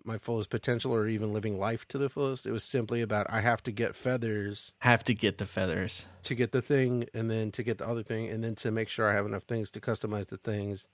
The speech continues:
Speaker 2: Yeah.
Speaker 1: So absolutely is not. I didn't pay, I hardly any attention to life. Just, uh,
Speaker 2: Yeah,
Speaker 1: feathers.
Speaker 2: you weren't even
Speaker 1: But it was
Speaker 2: enjoying
Speaker 1: great. It was fun.
Speaker 2: Which
Speaker 1: Just
Speaker 2: is,
Speaker 1: confetti. I
Speaker 2: some
Speaker 1: saw
Speaker 2: might
Speaker 1: lots of
Speaker 2: say,
Speaker 1: confetti.
Speaker 2: the opposite of the point of festival, which is to enjoy the moment and lose yourself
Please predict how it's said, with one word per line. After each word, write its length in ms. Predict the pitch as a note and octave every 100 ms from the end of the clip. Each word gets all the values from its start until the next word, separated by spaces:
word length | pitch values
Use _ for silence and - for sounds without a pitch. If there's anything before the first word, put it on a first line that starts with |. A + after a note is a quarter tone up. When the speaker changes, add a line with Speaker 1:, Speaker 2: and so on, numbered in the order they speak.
| _
Speaker 2:
Yeah. 200 | A#2+ G#2+ - - - - _ _ _ _ _ -
Speaker 1:
So 140 | C3+
absolutely 440 | - C#3+ B2 C#3+ B2+
is 80 | A2+
not. 160 | A2+
I 100 | B2
didn't 280 | A#2 B2 B2+
pay, 180 | A2+ B2
I 180 | G#2+ A2
hardly 400 | A#2 B2+ A#2+ A#2
any 180 | A2 G#2+
attention 420 | - G#2+ - G#2
to 140 | A2
life. 420 | G2 G#2+ G2+ - -
Just, 380 | A#2 G#2+ - -
uh, 300 | G#2+ G#2+ G#2
Speaker 2:
Yeah, 200 | D#3+ F3
Speaker 1:
feathers. 260 | G#2 G2 -
Speaker 2:
you 80 | -
weren't 160 | C3+ C#3+
even 160 | C3+
Speaker 1:
But 60 | B2+
it 20 |
was 280 | A#2+ - - C3
Speaker 2:
enjoying 40 | A2+
Speaker 1:
great. 200 | B3+ E3
It 20 |
was 140 | E3+
fun. 300 | - G3+ E3 - -
Speaker 2:
Which 160 | D3+
Speaker 1:
Just 100 | E3+
Speaker 2:
is, 60 | C#3
Speaker 1:
confetti. 240 | D#3 C#3+
I 20 | C#3
Speaker 2:
some 160 | F3
Speaker 1:
saw 60 | D#3
Speaker 2:
might 120 | C#3+
Speaker 1:
lots 100 | B2
of 60 | -
Speaker 2:
say, 120 | C3+
Speaker 1:
confetti. 200 | A#2+ A2
Speaker 2:
the 80 | C3 F#2
opposite 480 | B2+ - A2+ G#2+ G#2
of 100 | G#2
the 100 | A2
point 300 | - G2 D2+
of 80 |
festival, 560 | - F2+ - - F#2+ F2
which 180 | G#2+ -
is 140 | A2 -
to 180 | - F#2+
enjoy 380 | F#2+ G#2+ F#2+
the 100 | F#2
moment 480 | - G2 F#2 D#2 - - - - -
and 140 | G#2
lose 240 | G#2+ G2+
yourself 460 | F#2+ - F2+ A#2 -